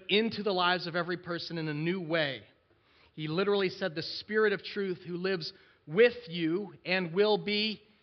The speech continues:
in you." Every single believer, there was this sense that a new chapter was about to open up in the story God was writing.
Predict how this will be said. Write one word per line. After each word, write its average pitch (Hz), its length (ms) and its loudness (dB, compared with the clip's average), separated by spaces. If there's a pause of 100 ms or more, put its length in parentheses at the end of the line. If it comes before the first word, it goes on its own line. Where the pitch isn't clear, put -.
(480)
in 247 580 4
you." 160 580 2
Every 220 400 2
single 208 480 0
believer, 185 480 0
there 175 140 0
was 180 140 0
this 190 180 -2 (220)
sense 208 580 2 (760)
that 190 140 2
a 190 60 2
new 202 140 0
chapter 226 580 2
was 165 160 -4
about 175 260 2
to - 80 -10
open 196 300 0
up 196 240 0
in 170 100 -4
the 160 60 -4
story 190 560 0
God 170 300 0
was 151 180 -6
writing. 160 380 -2